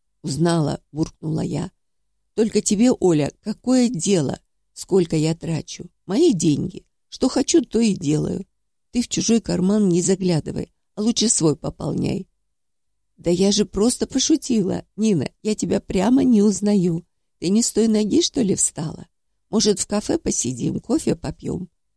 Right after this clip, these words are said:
«Мне некогда, работы много». «Ну, тогда давай в другой раз.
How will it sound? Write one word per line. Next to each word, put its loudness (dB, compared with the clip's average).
«Мне 2
некогда, -2
работы -2
много». -4
«Ну, 4
тогда -2
давай 0
в -2
другой 0
раз. -2